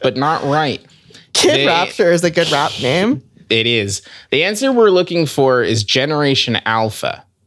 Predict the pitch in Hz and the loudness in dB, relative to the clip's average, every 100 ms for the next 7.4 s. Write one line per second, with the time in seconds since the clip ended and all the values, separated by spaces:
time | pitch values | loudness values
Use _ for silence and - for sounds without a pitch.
0 | _ _ _ _ _ _ _ _ _ _ | _ _ _ _ _ _ _ _ _ _
1 | _ _ _ _ _ _ - 208 196 - | _ _ _ _ _ _ 0 0 0 0
2 | 180 160 165 180 220 415 453 453 _ _ | -2 0 0 0 0 2 2 -2 _ _
3 | _ - 101 95 98 107 170 170 156 - | _ -4 -2 -2 -2 -2 0 -2 -2 -4
4 | - 110 120 120 131 147 147 185 196 190 | -4 -4 -2 0 0 0 0 2 2 2
5 | 175 190 190 220 139 82 - 117 113 117 | 2 2 2 2 0 -2 -2 0 0 0
6 | 127 117 123 151 165 - 151 160 160 165 | 0 0 0 0 0 0 2 2 0 0
7 | 202 247 285 262 | 0 0 -2 -4